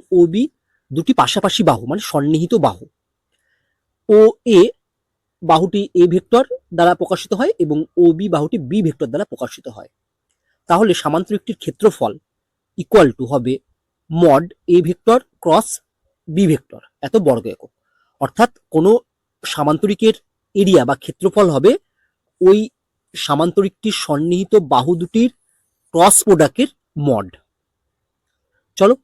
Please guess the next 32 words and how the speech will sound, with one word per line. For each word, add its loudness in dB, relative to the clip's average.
এবার 0
আমরা -4
এই -2
প্রশ্নের -4
উত্তর -6
করি। 2
দেখো, 0
এখানে 2
এ 4
ভেক্টর 0
দেয়া 2
আছে, -4
বি -6
ভেক্টর 0
দেয়া -2
আছে। -16
তাহলে 4
আমরা 2
প্রথমে 0
কি -8
নির্ণয় 0
করব? -4
না, 0
প্রথমে -4
আমরা 0
নির্ণয় -2
করব, 0
অতএব 0
এ 4
ভেক্টর -2
ক্রস 2
বি -4